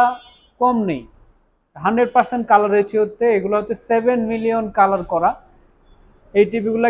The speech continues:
কিন্তু সারা বাংলাদেশে যে কোনো জায়গায় লাইফ টাইম হোম সার্ভিস কিন্তু আপনাদের থাকবে। ফোর ইয়ার্সের প্যানেল রিপ্লেসমেন্ট গ্যারান্টি সহ সারা বাংলাদেশে যে কোনো জায়গায় কিন্তু লাইফ টাইম হোম সার্ভিস থাকবে। তো এরপরে হচ্ছে আমরা যদি এই টিভিটা আপনাদেরকে দেখাই,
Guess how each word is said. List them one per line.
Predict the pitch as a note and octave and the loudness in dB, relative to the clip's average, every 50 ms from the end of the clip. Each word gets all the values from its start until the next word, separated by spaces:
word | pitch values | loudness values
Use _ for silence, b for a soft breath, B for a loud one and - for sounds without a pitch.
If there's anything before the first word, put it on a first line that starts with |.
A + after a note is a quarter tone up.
| A3 | -2
কিন্তু | B3 A#3 A#3 B3+ | -2 -2 -2 -2
সারা | B3 - - A3+ A3+ A#3+ A#3+ A#3 | -2 0 2 4 6 6 6 6
বাংলাদেশে | A#3+ A#3+ A#3+ B3 A#3 A#3 - - B3+ G3+ E3 E3 | 4 0 0 -4 -4 -6 -4 -4 -6 -6 -2 0
যে | A3+ B3+ A#3 | 0 0 2
কোনো | B3 B3 A#3 G3 G3+ | 0 -2 0 2 2
জায়গায় | F#3+ F#3 G3+ A3 A3+ G#3+ G3 | 2 4 4 4 4 6 4
লাইফ | G3 F#3+ G3 - - | 4 4 2 -2 -6
টাইম | A#3 A3+ G#3 E3+ | -4 -4 -2 -4
হোম | F3+ G3 G3+ G3 - | -4 -4 -4 -4 -4
সার্ভিস | G#3+ G#3+ G#3 G#3 G#3+ G#3+ - | -4 -4 -4 -4 -8 -8 -8
কিন্তু | - G#3+ G#3+ G3 G#3 G3 | -10 -10 -4 -4 -4 -4
আপনাদের | F3+ F#3+ F#3 F#3 F3+ - - | -4 -6 -6 -6 -8 -4 -2
থাকবে। | F#3+ E3+ D3+ C#3 - C3 - | -2 -2 -2 -6 -12 -14 -6
ফোর | - F#3+ G3 G#3+ | -2 -2 2 4
ইয়ার্সের | G#3+ G#3+ G#3+ - A#3 G#3+ F#3+ | 2 2 2 -2 -8 -6 -4
প্যানেল | G#3 G3+ G#3 G#3 G3+ G#3+ | -4 -4 -4 0 0 0
রিপ্লেসমেন্ট | G#3 G#3 A3 G#3 G#3 - A3 G#3 G3 | 0 0 -4 -6 -6 -6 -8 -6 -2
গ্যারান্টি | F#3+ F#3+ G3 G3 G3 G#3 | 0 0 0 0 -2 -4
সহ | G3+ - A3+ A3+ G#3+ - | -4 -4 -4 -6 -4 -4
সারা | G#3+ G3+ G#3 | -2 -2 -2
বাংলাদেশে | G3 G#3 G#3 G#3+ G#3+ G#3 G#3+ G3+ G#3+ G3 D#3+ C#3+ - | -2 -2 -2 -4 -2 -4 -4 -6 -8 -12 -14 -14 0
যে | - A#3 B3 A#3+ | 2 2 2 2
কোনো | A#3+ A#3+ A#3+ A3+ | -2 -4 -2 -2
জায়গায় | A#3 A3+ A#3 A3+ A3 A3+ | 0 0 0 -2 -4 -8
কিন্তু | A3+ A3 G#3 B3 C#4 D4+ - - - - _ _ _ _ _ _ _ _ - F#3 | -14 -8 -2 -2 -2 -2 -4 -10 -20 -20 _ _ _ _ _ _ _ _ 2 2
লাইফ | F#3+ F#3+ F#3+ - | 2 2 2 -2
টাইম | A3+ G#3 G3 | -2 0 0
হোম | G3+ G3+ F3+ | 0 0 0
সার্ভিস | G3 G3 F#3 G3 F#3 - _ | -2 -2 -2 -4 -8 -4 _
থাকবে। | G3+ F3+ D3 C#3+ C3 B2 - _ _ - - - _ _ _ _ _ | -4 -4 -4 -8 -12 -14 -14 _ _ -20 -20 -20 _ _ _ _ _
তো | F3+ E3+ E3+ F3 - - - - | -2 -2 -2 -2 -6 -8 -4 0
এরপরে | A3+ A#3+ B3 B3 B3 B3+ B3 B3 A#3 | 2 2 2 2 2 2 2 4 2
হচ্ছে | B3+ B3 B3+ - C4 C4 A#3 | 2 0 0 0 2 2 2
আমরা | G#3+ G#3 A3 A3 G#3 | 2 0 0 0 -2
যদি | A3+ G3+ G3+ A#3+ B3+ B3 - G#3+ | -2 -6 -4 -8 -8 -2 0 0
এই | A3+ A3+ F#3 | 0 0 -2
টিভিটা | A#3 B3 A#3 A3 A#3+ A#3+ A3+ | -6 -8 -6 0 0 0 0
আপনাদেরকে | - A#3 A3 G#3 G3+ F#3 G#3 G3+ | 0 -4 -6 -6 -6 -4 -6 -6
দেখাই, | E3+ F3 E3 - F3+ F#3 A3 | -4 -4 -6 -4 -6 -8 -8